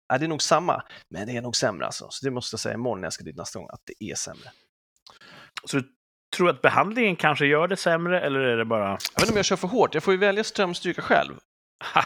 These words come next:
Speaker 2: det där är ett misstag.
Speaker 1: Och jag går upp rätt högt.
Speaker 2: Mm.
Speaker 1: <laughs> Så han blir så här, "Oj, oj, det, oj, det där är nog rekord." Det är kul att höra. Men, eh, han säger ju att det inte kan vara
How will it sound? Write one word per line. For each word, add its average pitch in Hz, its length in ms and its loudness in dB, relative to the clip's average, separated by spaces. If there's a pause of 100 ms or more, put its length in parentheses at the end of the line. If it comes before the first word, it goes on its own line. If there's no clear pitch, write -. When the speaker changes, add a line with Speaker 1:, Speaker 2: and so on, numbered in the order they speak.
Speaker 2:
det 160 140 2
där 143 220 2
är 107 60 2
ett - 120 -8
misstag. 107 440 -6
Speaker 1:
Och 170 60 8
jag 190 120 6
går 226 100 6
upp 196 120 4
rätt 196 140 2
högt. - 380 0 (420)
Speaker 2:
Mm. 120 120 -2
Speaker 1:
<laughs> 123 380 -2
Så - 160 2
han 170 120 4
blir 214 120 0
så - 80 -2
här, - 120 2
"Oj, 135 280 2
oj, 131 320 4
det, 127 280 -4
oj, 240 180 4
det 113 100 -8
där 180 200 2
är 247 40 -2
nog 175 260 -2
rekord." - 400 -4
Det 175 120 0
är 269 60 -2
kul 117 180 0
att 107 60 0
höra. - 240 0 (220)
Men, 135 280 -2
eh, 135 300 -2 (1600)
han 151 180 2
säger 220 500 2
ju 247 120 2
att 220 160 0
det 185 80 0
inte 127 440 -2
kan 110 280 -2
vara 110 280 -4